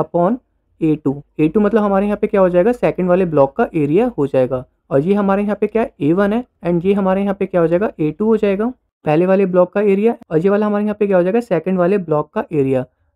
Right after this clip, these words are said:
इसको मैं यहाँ पे equation first मान लेता हूँ, इसको मैं यहाँ पे equation second मान लेता हूँ।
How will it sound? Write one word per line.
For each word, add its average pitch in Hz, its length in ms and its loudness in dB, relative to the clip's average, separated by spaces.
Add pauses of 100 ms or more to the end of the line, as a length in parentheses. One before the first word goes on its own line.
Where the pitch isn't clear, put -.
(100)
इसको 170 200 0
मैं 220 100 2
यहाँ 220 140 -2
पे 226 60 4
equation 202 340 0
first 202 280 -4
मान 202 120 2
लेता 202 180 -2
हूँ, 226 140 -6
इसको 202 220 -4
मैं 208 100 0
यहाँ 202 120 -2
पे 202 100 0
equation 196 420 -2
second 190 380 -4
मान 208 140 0
लेता 196 180 -2
हूँ। 262 80 -2